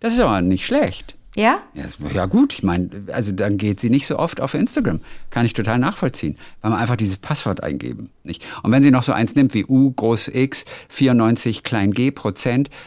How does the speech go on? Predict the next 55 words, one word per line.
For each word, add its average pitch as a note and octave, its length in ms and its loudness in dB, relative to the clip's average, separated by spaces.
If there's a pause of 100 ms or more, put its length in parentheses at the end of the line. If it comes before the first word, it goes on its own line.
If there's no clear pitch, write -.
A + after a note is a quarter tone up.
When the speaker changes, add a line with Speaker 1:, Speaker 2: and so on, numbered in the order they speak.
Speaker 1:
sieben A#2 320 2
vier, C#3 200 2
wenn A2 120 2
sie G2 120 0
auch F#2 60 0
noch F2+ 140 -2
so G3 200 2
eins F2 280 0
sich A#2 300 -2
Speaker 2:
Was - 60 -12
sie A#2 60 -4 (140)
Speaker 1:
erstellen D3+ 320 2
Speaker 2:
immer - 120 6
Speaker 1:
lässt, G3+ 220 4
Speaker 2:
ablesen F#3+ 340 4
muss. E3+ 140 0
Speaker 1:
ja, D#3 160 2 (160)
dann A#2+ 140 4
muss D3+ 100 8
sie D#3 100 4
das C3 220 0
auch B2+ 120 4
noch B2+ 120 4
immer B2 160 6
irgendwo A2+ 300 4
nachgucken. B2 500 4
Speaker 2:
Ah, G#3+ 60 4
dann F#3 120 0
geht A3+ 140 6
das A#3 140 2
nicht. A#3 160 0
Tschit, C#4+ 120 -2
tschit, D4+ 140 -6
tschit, - 100 -4
Speaker 1:
Ja, - 100 -6
Speaker 2:
tschit. C3+ 100 6
Speaker 1:
ja, A#2+ 240 2
und A2+ 240 0
dann B2 140 4
ist A#2+ 140 0
es A#2+ 120 0
einfach B2 320 2
mühsam. A#2 420 4
Und A2 160 0
dann G#2 100 2
denkt G#2 220 0
sie, G2 220 -4
„Oh D#2+ 200 -4
nee, D2+ 220 -12
das - 180 -8
mach D2+ 140 -6
ich C#2+ 60 -16
jetzt - 220 -16
nicht. - 200 -18
Instagram F#2 500 -2